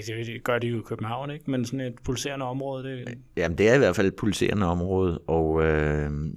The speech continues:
Speaker 2: jamen, der er, der er både unge, og der er ældre, der er seniorboliger, der er, øh, og der er ungdomsboliger,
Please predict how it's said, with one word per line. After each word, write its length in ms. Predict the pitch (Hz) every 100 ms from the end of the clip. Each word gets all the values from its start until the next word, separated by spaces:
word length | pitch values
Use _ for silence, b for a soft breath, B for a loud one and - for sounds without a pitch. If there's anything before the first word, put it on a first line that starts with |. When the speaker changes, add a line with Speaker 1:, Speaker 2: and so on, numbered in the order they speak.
| -
Speaker 2:
jamen, 200 | - 67 -
der 60 |
er, 540 | 101 101 87 85 80 76
der 200 | - 98
er 60 |
både 340 | 98 107 110 104
unge, 440 | 104 120 123 117
og 120 | 95 95
der 60 |
er 80 | 95
ældre, 480 | 90 98 104 104 101
der 60 | 92
er 60 | 95
seniorboliger, 960 | 110 110 110 98 101 101 101 - 92
der 280 | 87 87 87 -
er, 540 | 82 82 80 78 76 76 71 71 69 69 69
øh, 40 | 65 65 71 B B B B B -
og 200 | - -
der 80 | 78
er 340 | 73 73 71
ungdomsboliger, 1120 | 67 98 98 98 - 92 87 90 90 76 80